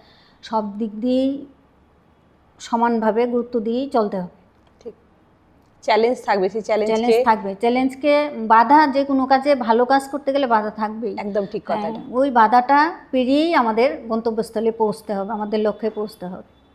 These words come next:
Speaker 2: ঠিক, একদম এটা সঠিক কথা বলেছেন আপনি, যে না, বাধা আমাদের জীবনে থাকবেই।
Speaker 1: হ্যাঁ,
Speaker 2: এবং
Speaker 1: থাকবেই।
Speaker 2: যে কোনো কিছু ভালো কাজ করতে গেলে
Speaker 1: হুম।
Speaker 2: পেছন থেকে নেগেটিভ থাকবেই। সেই নেগেটিভটাকে আমাদের ধরলে চলবে না, আমাদের পজিটিভ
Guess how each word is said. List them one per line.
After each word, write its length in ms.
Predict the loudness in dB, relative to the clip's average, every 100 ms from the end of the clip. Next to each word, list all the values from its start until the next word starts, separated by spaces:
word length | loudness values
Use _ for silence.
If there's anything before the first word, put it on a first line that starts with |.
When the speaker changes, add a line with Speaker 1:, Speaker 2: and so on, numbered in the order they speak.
| _ _ _ _
Speaker 2:
ঠিক, 160 | -12 -12 _ _
একদম 300 | -12 -6 -6
এটা 140 | -6 -8
সঠিক 300 | -8 -10 -8
কথা 200 | -6 -4
বলেছেন 340 | -4 -4 -6
আপনি, 240 | -10 -10 -8
যে 140 | -6
না, 140 | -6 -8 -14 -20 2
বাধা 300 | 4 4 4
আমাদের 320 | 2 2 0 2
জীবনে 280 | 0 0
থাকবেই। 320 | 0 0 0 2
Speaker 1:
হ্যাঁ, 120 | 2
Speaker 2:
এবং 140 | 2
Speaker 1:
থাকবেই। 240 | 2 2 2
Speaker 2:
যে 60 |
কোনো 180 | 2 2
কিছু 180 | 0 -4
ভালো 340 | 2 4 6
কাজ 200 | 6 4 4
করতে 320 | 0 2 2 2
গেলে 220 | 2 -2
Speaker 1:
হুম। 120 | -6 -16 -4
Speaker 2:
পেছন 260 | 0 2 2
থেকে 160 | 4 4
নেগেটিভ 380 | 4 4 0 -2
থাকবেই। 420 | 0 0 0 -4 -6 _ _ _ -2
সেই 180 | 2
নেগেটিভটাকে 600 | 4 2 0 -2 -2 0
আমাদের 240 | 0 0 -2
ধরলে 300 | -2 -2 -2
চলবে 240 | -2 -4
না, 60 | -4
আমাদের 240 | -4 -2
পজিটিভ 380 | 0 0 0 -6